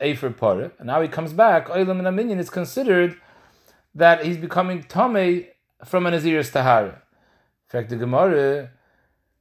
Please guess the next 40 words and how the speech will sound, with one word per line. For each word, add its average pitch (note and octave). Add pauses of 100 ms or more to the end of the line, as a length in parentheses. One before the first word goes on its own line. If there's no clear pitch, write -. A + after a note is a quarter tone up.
Katani, D#3+
Oidam C3+
Lo C3
Min C3
HaMinyan, D3
it B2
says E3+
that C3
it's B2
considered C3+
as B2+
if C3
he C3
already C3
started B2+
in B2
Naziris B2+
Tahara. C3+
Mishum C3+
de A#2
Yotze B2+
Chal C#3+
Alei C#3
Naziris? B2+ (200)
The B2
way B2+
Tosfos G3
learns E3
the C#3+
Kasha D3+
is, D3
he's C#3
in D3
the E3
middle A3+
of G3+
the F#3
Shivas G3
Yimei F3+ (540)
Hazah, F3+